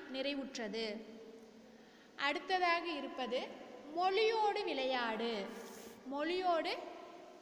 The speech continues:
விளையாடு. விடுகதைக்கு விடை காணுங்கள். ஐந்து விடுகதைகள் தரப்பட்டிருக்கிறது. அதற்கான விடையை நாம் கண்டுபிடித்து எழுதுதல் வேண்டும்.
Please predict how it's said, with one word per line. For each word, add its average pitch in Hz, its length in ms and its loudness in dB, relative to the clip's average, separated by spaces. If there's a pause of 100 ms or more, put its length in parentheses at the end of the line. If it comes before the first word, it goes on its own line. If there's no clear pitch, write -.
விளையாடு. 240 800 0 (540)
விடுகதைக்கு 359 1000 2
விடை 285 280 2
காணுங்கள். 226 680 -2 (840)
ஐந்து 359 760 2 (840)
விடுகதைகள் 349 680 4
தரப்பட்டிருக்கிறது. 262 1080 2 (320)
அதற்கான 302 720 2 (180)
விடையை 320 440 4
நாம் 311 220 2 (840)
கண்டுபிடித்து 349 800 2
எழுதுதல் 277 440 2
வேண்டும். 226 420 0